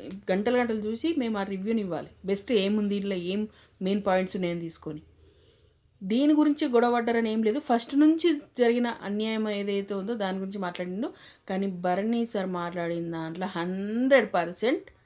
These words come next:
హండ్రెడ్ పర్సెంట్ న్యాయం ఉంది. కాకపోతే కోపంలో కొన్ని మాటలు ఫ్లిప్ అయినా కానీ న్యాయం మాత్రం హండ్రెడ్ పర్సెంట్ భరణి గారు, ఆ, అన్యాయం జరిగింది కాబట్టి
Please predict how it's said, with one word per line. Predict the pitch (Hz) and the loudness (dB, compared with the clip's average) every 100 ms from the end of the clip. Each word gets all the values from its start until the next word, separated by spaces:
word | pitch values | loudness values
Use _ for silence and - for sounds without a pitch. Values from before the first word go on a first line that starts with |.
| _ _ _ - | _ _ _ -10
హండ్రెడ్ | 170 127 285 311 | -10 0 4 4
పర్సెంట్ | 269 208 202 165 - - _ _ - | 4 2 -2 -8 -8 -20 _ _ -8
న్యాయం | 196 185 185 214 226 | -2 2 4 4 2
ఉంది. | 180 156 - _ _ _ _ _ _ _ _ _ _ _ _ _ _ _ _ _ - | 0 -6 -16 _ _ _ _ _ _ _ _ _ _ _ _ _ _ _ _ _ -6
కాకపోతే | 160 156 208 240 | -4 -2 -2 0
కోపంలో | 262 226 240 247 | 4 4 6 4
కొన్ని | 247 247 | 4 4
మాటలు | 220 208 233 | 4 2 0
ఫ్లిప్ | 208 180 - | -2 -2 4
అయినా | 220 220 | 4 2
కానీ | 202 196 269 453 - _ | -2 -2 -2 -4 -10 _
న్యాయం | 190 185 208 226 | -4 0 2 2
మాత్రం | 208 240 | 0 -2
హండ్రెడ్ | 214 190 202 196 | -2 -2 -2 -4
పర్సెంట్ | 185 254 311 | -2 -2 -2
భరణి | 220 185 185 202 | -2 -4 -2 -2
గారు, | 196 196 190 190 175 165 165 - - | -2 -2 -4 -4 -4 -6 -8 -14 -8
ఆ, | 175 | -4
అన్యాయం | 170 170 190 214 196 | -2 -2 -2 -2 0
జరిగింది | 190 202 190 | -2 -2 -2
కాబట్టి | 175 185 349 | -2 -2 -4